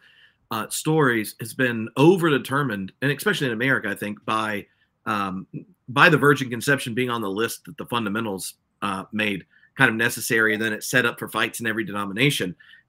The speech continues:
And, um, in, in what you're highlighting is, like, if you just ask any of the biblical writers at the time,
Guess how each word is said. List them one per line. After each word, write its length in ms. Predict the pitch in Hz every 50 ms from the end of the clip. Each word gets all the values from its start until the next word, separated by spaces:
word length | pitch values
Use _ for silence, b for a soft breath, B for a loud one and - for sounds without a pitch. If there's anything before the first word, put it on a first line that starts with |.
| - 131
And, 320 | 127 120 120 117 117 113
um, 340 | 113 107 104 101 95 95 - _ - 143 131 131 -
in, 280 | 131 123 113 113 113 110 - -
in 320 | 131 123 120 117 113 - _ _ - 160 - -
what 340 | - 151 131 135 160 156 160
you're 80 | 175 147
highlighting 520 | 143 156 170 180 151 135 131 123 123 127
is, 200 | 123 117 - - b b b _ _ -
like, 140 | - 190 - -
if 160 | 185 180 208
you 80 | 208
just 260 | 170 156 262 269 262 226
ask 260 | 196 208 214 214 -
any 200 | 196 190 190 175
of 80 | 160 147
the 60 | 139
biblical 360 | 123 156 170 170 165 151 135
writers 320 | 123 135 147 165 151 135 131
at 60 | 131
the 60 | -
time, 380 | 117 - 156 156 147 127 120 -